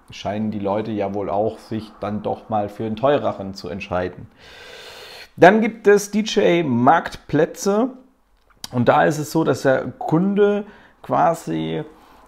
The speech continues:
mm, eine Anfrage stellt, also sprich, ich suche einen D J für dreißigster September in Karlsruhe, Hochzeit, hundertachtzig Gäste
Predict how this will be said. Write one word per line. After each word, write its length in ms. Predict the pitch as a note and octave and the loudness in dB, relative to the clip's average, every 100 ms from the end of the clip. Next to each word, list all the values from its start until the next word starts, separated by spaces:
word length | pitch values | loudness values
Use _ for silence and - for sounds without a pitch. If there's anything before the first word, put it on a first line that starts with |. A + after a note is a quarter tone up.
| - - | -20 -16
mm, 420 | B2 C3+ F#2 F2+ | -10 -10 -10 -4
eine 220 | C#3+ - | -2 0
Anfrage 800 | D3 G3+ - - E3 D#3 D#3 C#3+ | 0 -2 -6 -4 2 2 2 -2
stellt, 580 | - - C3+ C#3+ G3 A3 | -2 0 2 4 2 0
also 240 | D3 C3+ | -2 -4
sprich, 400 | C3 - F3+ F#3 | -6 -4 -4 -4
ich 200 | E3+ - | -8 -10
suche 260 | - F#3+ - | -8 -6 -4
einen 120 | C3 | -4
D 100 | C#3 | -4
J 560 | F3+ - F3 F3 F3 F3 | -8 -2 -2 0 -2 -2
für 1000 | - E3 E3+ E3 D#3+ D#3 D#3 D#3 D#3 C#3+ - - - - - - | 0 2 4 2 2 2 2 2 0 -4 -10 -20 -18 -18 -20 -18
dreißigster 840 | C3+ - D3 C#3+ C#3 - C3 C3+ C3 | -6 -4 -4 -6 -8 -2 2 2 2
September 720 | C3 C3 C#3+ D#3 D#3 D3+ D3 | -2 -2 -2 -2 0 2 2
in 140 | C#3+ | 0
Karlsruhe, 760 | B2+ C3 D3+ D3 D3+ C#3+ C#3 C3 | -2 0 0 -4 -6 -2 -2 -2
Hochzeit, 800 | D3 - - C3+ C3 C3 - - | -6 -8 -6 -2 -2 -4 -10 -14
hundertachtzig 640 | B2+ B2+ A#2+ - A#2+ A2+ | -8 -6 -6 -8 -12 -10
Gäste 680 | C3 B2+ - B2 A#2+ A#2+ | -8 -10 -10 -6 -4 -4